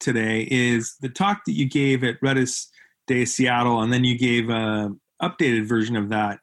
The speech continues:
at RedisConf just recently, at RedisConf Takeaway, our, our virtual conference that we just had. And, it, you know, because of the time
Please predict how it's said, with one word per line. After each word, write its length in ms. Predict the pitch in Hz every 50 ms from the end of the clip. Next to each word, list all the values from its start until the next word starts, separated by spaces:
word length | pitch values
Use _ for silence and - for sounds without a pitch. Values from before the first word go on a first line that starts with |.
| -
at 160 | 110 110 98
RedisConf 560 | - 123 131 131 131 - - 113 98 92 - -
just 200 | - - - -
recently, 360 | 104 98 - - - - 104
at 60 | 60
RedisConf 420 | 107 107 104 - - - 98 95 - -
Takeaway, 440 | - 123 117 - 110 107 98 - -
our, 200 | - 101 101 98 -
our 80 | 107 104
virtual 400 | 98 117 131 131 - - 113 95
conference 420 | - - 101 95 - - 104 -
that 100 | - 104
we 100 | 104 104
just 200 | 101 101 - -
had. 160 | - - - - _ - - - - - - - - _ _ _ _ - -
And, 580 | 135 131 127 123 123 123 123 120 120 117 113 - - - _ _ _ -
it, 140 | 143 156 -
you 80 | 165
know, 160 | 151 139 131
because 320 | 131 131 156 - 220 208 180
of 60 | 170
the 80 | 147 139
time 560 | - - 147 147 143 143 143 139 139 139